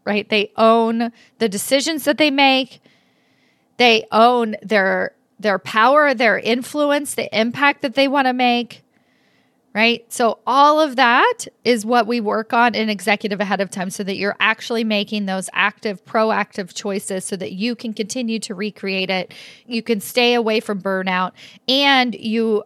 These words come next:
are really ultimately creating the career and the life that you love and that you wanna be in for the next twenty years. So the purpose of today's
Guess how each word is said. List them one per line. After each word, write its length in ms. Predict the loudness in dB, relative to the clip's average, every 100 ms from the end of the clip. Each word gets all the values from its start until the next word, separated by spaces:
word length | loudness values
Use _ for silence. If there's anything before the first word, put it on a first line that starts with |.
| 2
are 160 | 2
really 480 | 0 -2 0 0 -2
ultimately 640 | 0 -2 -2 -6 -4 -4
creating 720 | -6 -6 -2 0 0 0 -2 -4
the 140 | -8
career 680 | -6 -4 -2 0 2 0 0
and 160 | -4 -6
the 80 | -2
life 420 | 0 0 -2 -6
that 160 | -8
you 140 | -6 -4
love 400 | -2 0 -2 -6
and 160 | -8 -8
that 120 | -6
you 120 | -4
wanna 220 | -4 -4
be 200 | -6 -8
in 200 | -8 -10
for 180 | -10 -8
the 100 | -6
next 280 | -8 -10 -12
twenty 260 | -10 -10
years. 420 | -10 -14 -18 -20 _ _ _ _ _ _ _ _ _ _ -20 -20 -20 -4
So 140 | 2 2
the 100 | 2
purpose 460 | 2 4 4 2 0
of 80 | 0
today's 480 | 0 2 2 0